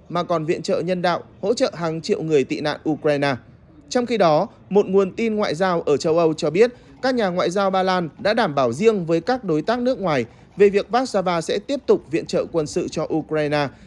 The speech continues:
kể cả là ở quy mô nhỏ hơn. Trước đó, trong một cuộc trả lời phỏng vấn, khi được hỏi liệu Ba Lan có tiếp tục viện trợ quân sự cho Ukraine hay không, Thủ tướng Ba Lan Mateusz Morawiecki cho biết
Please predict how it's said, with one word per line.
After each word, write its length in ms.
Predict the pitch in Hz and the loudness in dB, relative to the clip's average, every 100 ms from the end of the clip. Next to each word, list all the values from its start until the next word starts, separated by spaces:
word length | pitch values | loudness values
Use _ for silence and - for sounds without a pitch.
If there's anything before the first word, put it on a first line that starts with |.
| - | 0
kể 140 | 202 170 | 2 2
cả 220 | 165 147 | 0 0
là 100 | 143 | 0
ở 160 | 127 | 0
quy 200 | 117 156 | 0 0
mô 180 | 151 147 | 2 2
nhỏ 180 | 139 123 | 2 0
hơn. 240 | 107 143 - - - - - - - | 2 2 2 -10 -20 -20 -20 -20 -2
Trước 200 | 277 262 | -2 2
đó, 300 | 165 151 240 - | 2 2 -2 -4
trong 200 | 254 247 | -2 2
một 120 | 214 208 | 0 0
cuộc 160 | 175 | -4
trả 160 | 170 170 | 0 0
lời 180 | 147 135 | 2 2
phỏng 180 | 139 117 | 0 0
vấn, 280 | 131 170 254 - - | 0 0 -8 -16 -4
khi 140 | 262 | 2
được 140 | 220 | 4
hỏi 180 | 180 156 | 4 0
liệu 160 | 123 - | 2 2
Ba 140 | 196 | 2
Lan 220 | 202 196 | 2 0
có 120 | 180 170 | 0 -2
tiếp 200 | 254 277 | -2 0
tục 140 | 214 - | 0 0
viện 120 | 165 | -6
trợ 180 | 175 - | -2 -2
quân 140 | 170 160 | -2 -2
sự 220 | 190 - | -2 -2
cho 200 | - 165 | -2 -2
Ukraine 540 | 170 160 160 160 156 151 | -2 -2 -2 -2 0 -2
hay 160 | 147 | -2
không, 260 | 147 175 160 - _ _ - - | 0 0 0 -4 _ _ -8 2
Thủ 140 | 208 | 2
tướng 280 | - 190 190 | 4 2 4
Ba 120 | 214 | 4
Lan 300 | 208 202 190 | 4 2 0
Mateusz 400 | 117 190 185 214 220 - | -2 -4 -2 -2 -2 -8
Morawiecki 680 | 180 190 180 175 208 208 180 | -4 -2 -2 -2 -4 -4 -8
cho 180 | 156 151 | -4 -2
biết 220 | 180 240 | 0 -2